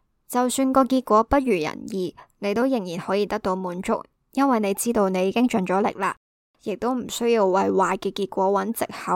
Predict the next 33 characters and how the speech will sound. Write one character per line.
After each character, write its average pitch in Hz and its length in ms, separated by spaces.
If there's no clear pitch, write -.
搵 214 280
理 180 180
由。 151 220
咁 254 160
所 277 200
以 254 180
我 208 100
哋 202 140
就 196 220
應 226 180
該 269 280
專 285 200
注 254 120
喺 214 200
個 220 140
過 202 240
程 - 200
上 196 280
高， 254 200
因 302 220
為 233 240
個 202 140
過 196 280
程 - 300
完 185 180
全 185 240
喺 208 180
我 220 140
哋 180 140
掌 170 240
控 202 240
之 202 180
中。 190 300